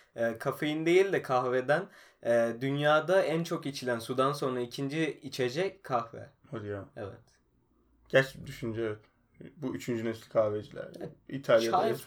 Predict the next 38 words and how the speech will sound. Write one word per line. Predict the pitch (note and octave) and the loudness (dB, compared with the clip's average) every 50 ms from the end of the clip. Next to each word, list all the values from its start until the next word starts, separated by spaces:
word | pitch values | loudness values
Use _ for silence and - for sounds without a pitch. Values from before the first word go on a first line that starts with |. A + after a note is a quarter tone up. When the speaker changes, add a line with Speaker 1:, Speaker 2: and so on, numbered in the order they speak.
| F#3 F3+ | 4 4
Speaker 1:
falan | G3+ A3 A#3 A#3 | 4 4 2 2
Speaker 2:
var, | G#3+ | 4
Speaker 1:
diye | G3+ F#3 F3 E3 | 4 6 6 6
Speaker 2:
biliyorsun. | D#3+ D#3 D3 - | 6 4 2 -2
Speaker 1:
düşünürdüm | C#3+ C3+ C#3 C#3+ D#3+ D#3+ E3 E3+ E3+ D3+ C#3 B2+ A#2 | -4 -6 -6 -6 -2 -2 -2 -2 0 -2 -2 -2 -2
ben | A2+ A2+ | -2 -2
aslında. | A2 G#2+ G#2+ A2 - - A2 A2 A2 A2+ | -2 -4 -6 -6 -10 -12 -10 -10 -8 -8
Hani | A#2+ B2 B2 A#2+ B2 - D3 _ _ | -8 -6 -8 -8 -10 -12 -16 _ _
arasında | - C3 C3 C#3 C3+ - C#3+ C#3 D3 D3+ | -4 -2 -2 -2 -2 -4 -6 -4 -4 -4
giderdim | C#3+ C#3 C#3 D3+ D3+ D3 A2 A#2 C3 | -4 0 2 2 2 2 0 -4 -6
ama | E3 G3 G#3 F3+ D#3+ | -6 -4 -6 -6 -8
demek | D3 C3 A2 G#2+ A2+ | -8 -10 -10 -12 -14
ki | - - _ | -16 -16 _
kahveymiş. | - D3+ C#3+ C#3+ C3 B2 G#2 G2 A2 - | -4 -2 -2 -2 -4 -6 -8 -12 -6 -2
Speaker 2:
Ama | D3+ B2 | -2 -2
çok | A2 - C3+ C3+ C3 | 2 0 -2 0 0
yeri | A2 G2 F#2+ F#2+ | -4 -4 -4 -4
var | F#2+ F#2+ - | -6 -6 -6
ya. | - | -8
Mesela | G#2+ A2+ - D3 C3 A#2 - _ _ _ _ _ _ _ _ | -8 -4 0 0 0 0 -2 _ _ _ _ _ _ _ _
bizdeki | B2 B2 D3 C#3 C#3+ | -4 -4 -4 -4 -2
kahvaltı | - - C#3+ C3+ C3+ C3 B2 A#2 A2+ - - F3+ E3 F#3 _ _ _ | 2 2 2 4 4 2 2 2 0 -2 -10 -12 -12 -12 _ _ _
aslında | - A#2+ - - - - B2+ C3 D#3 F3+ - _ _ _ _ | -4 -4 -4 -4 -12 -10 -8 -8 -8 -10 -12 _ _ _ _
kahve | - - C3 A#2+ - - C3 C#3 D#3 D#3+ - - - | 0 2 2 2 2 0 0 0 0 0 -4 -4 0
altından | - B2 B2 B2 - - C3 B2+ B2+ B2+ B2+ B2 A#2+ - _ | 2 2 2 2 0 -4 -4 -2 -2 -2 -4 -4 -8 -12 _
geliyor. | - A2 - - B2 A#2+ | -10 -10 -8 -8 -8 -8
Hani | A2+ G#2+ G#2 - - - | -8 -8 -8 -10 -6 -2
Speaker 1:
Doğru, | C3 B2+ B2 A#2+ A#2 A2+ | 0 2 2 2 2 4
Speaker 2:
kahve | C#3+ C3+ C3 D3+ C#3+ D3+ | 2 2 2 4 2 2
Speaker 1:
evet. | D3+ D3 | 2 4
Speaker 2:
içerken | - F3 D#3 D3+ D3 - F#3 F3+ | 8 8 8 8 8 4 4 6
yanında | D#3 C3+ C3+ C3+ C#3 C#3 C#3+ C#3 | 6 6 6 4 4 4 4 4
yenilen | C3 B2 B2 B2+ C3 C#3+ D3 C#3+ - | 4 4 4 4 6 4 4 4 4
öğün. | - A#2+ A#2+ A2+ G2 F#2+ F#2 - _ _ _ - | 2 2 2 2 -2 -4 -10 -14 _ _ _ -10
Speaker 1:
Evet. | A#2+ A2+ G#2+ G#2 G#2 | -8 -8 -8 -10 -10
Speaker 2:
İsim | - - - C3+ B2 B2 | -12 -4 -2 -2 -2 0
vermiş | G#2+ G#2 G#2+ A2 A#2 - - | -2 -4 -6 -10 -12 -10 -10
resmen. | G#2 - - - C3+ D#3+ | -10 -8 -8 -8 -8 -8